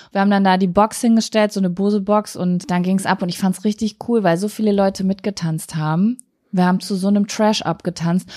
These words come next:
und eins meiner absoluten Highlights war ja,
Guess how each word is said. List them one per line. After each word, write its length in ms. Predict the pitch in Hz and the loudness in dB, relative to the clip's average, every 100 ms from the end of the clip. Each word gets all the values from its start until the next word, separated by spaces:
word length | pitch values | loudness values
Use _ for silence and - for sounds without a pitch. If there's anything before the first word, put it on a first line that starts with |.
| - - | -18 -10
und 320 | - 214 202 - | 0 0 0 -4
eins 180 | 208 | -6
meiner 200 | 202 190 | -4 -6
absoluten 460 | - - 214 214 202 | -6 -8 -10 -6 -6
Highlights 480 | 202 196 196 202 170 | -4 -4 -4 -6 -2
war 260 | 185 208 220 | 2 4 4
ja, 440 | 175 165 185 269 | 2 2 2 2